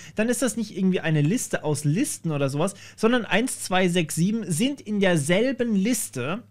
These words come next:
auch dieselben Elemente, also quasi ohne extra Unterteilung nochmal. Da wird kein Unterschied hierbei gemacht. Okay, ähm, im Endeffekt könnt ihr das Ganze auch mit Concatenate machen, das zeige ich euch auch nur ganz kurz.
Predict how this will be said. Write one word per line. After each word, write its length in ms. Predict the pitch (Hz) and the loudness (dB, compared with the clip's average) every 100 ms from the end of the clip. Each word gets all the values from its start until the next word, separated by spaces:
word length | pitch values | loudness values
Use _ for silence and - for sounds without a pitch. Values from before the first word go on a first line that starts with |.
| _ _ _ _ - | _ _ _ _ 0
auch 320 | 160 208 190 | 2 2 0
dieselben 500 | 202 165 156 165 170 | -2 0 2 2 0
Elemente, 500 | 147 151 151 160 - | -2 0 0 0 -2
also 160 | 127 | -6
quasi 380 | 120 151 147 156 - | -4 0 0 -2 0
ohne 320 | 233 247 220 | 4 4 2
extra 320 | 170 - - | -2 -4 -6
Unterteilung 600 | 160 170 175 - 175 160 | -4 -2 -2 0 0 2
nochmal. 360 | 147 123 127 82 | 0 -4 -10 -12
Da 360 | 123 147 175 202 | -6 0 2 2
wird 220 | 214 208 | 0 -4
kein 240 | - 180 175 | -4 -2 -2
Unterschied 440 | 160 147 151 151 | -4 -4 -4 -6
hierbei 280 | 151 131 123 | -4 -4 -4
gemacht. 460 | 131 127 101 - - _ _ _ _ _ _ _ - | -6 -8 -10 -16 -20 _ _ _ _ _ _ _ -8
Okay, 240 | 180 - - - - - - | -6 -6 -10 -20 -18 -18 0
ähm, 200 | 185 202 | 2 2
im 100 | 202 | 2
Endeffekt 460 | 208 349 - 311 - | 0 2 0 -2 0
könnt 200 | 277 311 | 0 0
ihr 60 | |
das 160 | 262 208 | -2 -2
Ganze 300 | 214 196 - | -2 -4 -4
auch 100 | 151 | -2
mit 220 | 160 151 | -2 -2
Concatenate 880 | - 143 127 - 240 - 269 247 - | -6 -6 -6 -2 -2 -2 -6 -6 -4
machen, 200 | 208 220 | -4 -2
das 180 | 175 - | -2 0
zeige 180 | 156 135 | -2 -2
ich 80 | |
euch 160 | 143 127 | -6 -4
auch 80 | 196 | -2
nur 140 | 208 | -2
ganz 240 | 202 190 - | 0 -2 0
kurz. 260 | 202 202 | 0 0